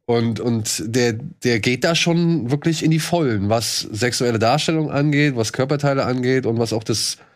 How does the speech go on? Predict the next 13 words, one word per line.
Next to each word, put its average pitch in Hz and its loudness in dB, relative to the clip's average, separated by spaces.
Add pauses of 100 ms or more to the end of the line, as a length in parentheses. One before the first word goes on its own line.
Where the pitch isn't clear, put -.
(360)
ausschweifende 127 2
Leben 135 2
der 107 2
beiden 95 0
so 95 0
angeht. 90 -2
Also 101 0
da 104 0
wird 113 0
jetzt 123 -2
nicht 156 0
irgendwie 165 2
gerade 139 0